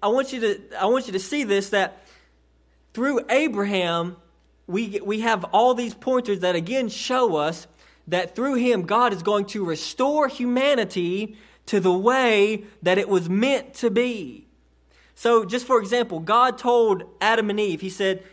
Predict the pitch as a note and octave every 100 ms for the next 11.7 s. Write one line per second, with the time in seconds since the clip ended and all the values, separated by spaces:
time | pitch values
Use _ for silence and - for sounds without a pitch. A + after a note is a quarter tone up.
0 | - F#3 - G#3+ F3+ F3 E3+ D#3 G#3+ G#3+
1 | F#3+ G3+ G3+ A3 F#3+ E3 C3+ - _ _
2 | _ - - F#3+ - - E3+ F#3+ F#3+ D#3
3 | F#3 C4+ C#4 - F3+ C#3 G#2+ G2+ - _
4 | _ _ - F3 F3 F#3 G3+ F3 - C#4
5 | C4 B3+ G3+ F3+ E3+ C#3+ A#2 G#2 _ _
6 | - D#3 A#3+ B3+ - - C#4 A#3+ - G#3
7 | D#3+ A#2 - _ G#3 G3+ A3 C4+ C4+ A3+
8 | A3+ G#3 F3+ D3 B2 - _ - E3+ E3+
9 | - C#4 C4+ A3+ A#3+ A#3+ G#3+ G3 F#3+ F#3+
10 | E3+ A#3 C4+ A3 F3+ G3 A3 F3 D#3+ F#3+
11 | G#3+ C#4+ B3+ F3 C3+ A2